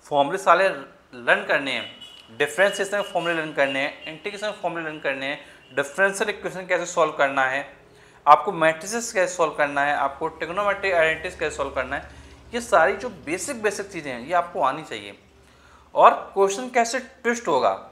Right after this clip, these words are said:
वो आपको आना चाहिए। देखो question twist कैसे होगा वो पता कैसे चलेगा, वो पता चलेगा जब हम questions की practice करेंगे। अगर questions की हमने practice ही नहीं करी होगी तो हम पत-, कभी पता कर नहीं पाएंगे।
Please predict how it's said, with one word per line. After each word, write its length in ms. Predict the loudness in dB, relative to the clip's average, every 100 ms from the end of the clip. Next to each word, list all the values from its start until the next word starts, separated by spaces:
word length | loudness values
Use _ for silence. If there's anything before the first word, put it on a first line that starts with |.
| -10
वो 140 | 4
आपको 220 | 4 6 2
आना 160 | 0
चाहिए। 300 | -4 -10 -12 -18 _ _ _ _ _ _ _ _ -20 -20 -20 _
देखो 200 | -2 0
question 500 | 0 2 2 2 -4 -8 -10
twist 240 | -10 -2
कैसे 260 | 4 4 4
होगा 120 | 0
वो 60 | 0
पता 220 | 0 0
कैसे 260 | 4 4 4
चलेगा, 340 | 0 -2 -2 -8 -20 _ -20 -20 _
वो 140 | -2 0
पता 180 | 0 -2
चलेगा 280 | -2 0 0
जब 140 | -2
हम 100 | -4
questions 400 | -4 -6 -6 -10
की 80 | -10
practice 420 | 0 0 0 -4
करेंगे। 300 | -2 -2 -2 -8 0
अगर 120 | 0
questions 480 | 0 -2 -2 -4 -2
की 80 | -2
हमने 160 | -2
practice 520 | 0 0 0 -2 -6 -2
ही 60 |
नहीं 140 | -4 0
करी 200 | -2 -2
होगी 140 | -4
तो 80 | -8
हम 60 | -12 -12
पत-, 140 | -6 -4
कभी 140 | -2
पता 200 | 0 0
कर 220 | 2 2
नहीं 100 | 2
पाएंगे। 340 | -2 -4 -4